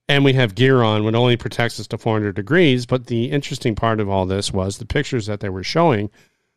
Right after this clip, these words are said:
the burn temperature, the damage that I got to see in these pictures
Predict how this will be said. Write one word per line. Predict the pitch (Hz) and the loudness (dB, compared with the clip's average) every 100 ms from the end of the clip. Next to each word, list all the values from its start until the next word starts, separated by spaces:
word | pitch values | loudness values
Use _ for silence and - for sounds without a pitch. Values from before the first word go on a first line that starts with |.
| _ _ _ | _ _ _
the | 110 | -4
burn | 87 123 147 165 170 156 _ _ _ - | 0 2 4 4 2 -2 _ _ _ -10
temperature, | - 165 151 - 90 80 - _ _ _ _ _ _ _ _ _ - | -4 -4 -4 -10 -10 -14 -18 _ _ _ _ _ _ _ _ _ -2
the | 123 | -2
damage | 101 131 147 156 101 | 2 2 2 2 0
that | 107 110 | -2 -2
I | 104 | -4
got | 120 117 - | -4 -6 -8
to | |
see | 107 - 127 113 | -8 -2 -2 -2
in | 113 107 | -2 -6
these | 107 | -6
pictures | - 165 - 110 92 - | -4 -4 -4 -6 -6 -8